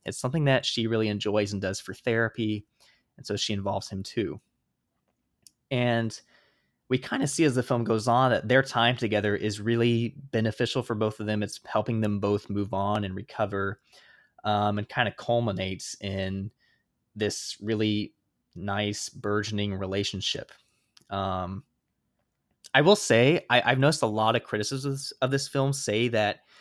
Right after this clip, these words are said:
the message behind it is that if you're suffering from mental illnesses, all you need to do is find the right person that'll fix everything.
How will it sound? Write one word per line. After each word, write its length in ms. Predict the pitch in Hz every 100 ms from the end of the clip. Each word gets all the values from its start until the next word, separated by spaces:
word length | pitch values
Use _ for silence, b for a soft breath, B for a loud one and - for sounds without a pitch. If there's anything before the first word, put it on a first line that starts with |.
| b b b b _ _ -
the 100 | 110
message 360 | 104 - 117
behind 360 | 113 113 110 113
it 100 | 107
is 120 | 101
that 360 | 104 98 101 - b b b b b -
if 160 | -
you're 80 | 113
suffering 400 | - 107 - 113
from 140 | -
mental 220 | 110 110 -
illnesses, 500 | 104 110 - 110 110
all 220 | 101 104
you 100 | 101
need 160 | 104 98
to 60 |
do 200 | 95 98
is 160 | 98 -
find 360 | - 104 104
the 80 | 104
right 240 | 101 107 -
person 300 | 104 - 101
that'll 160 | 95
fix 300 | - 120 -
everything. 560 | 123 127 - 131 135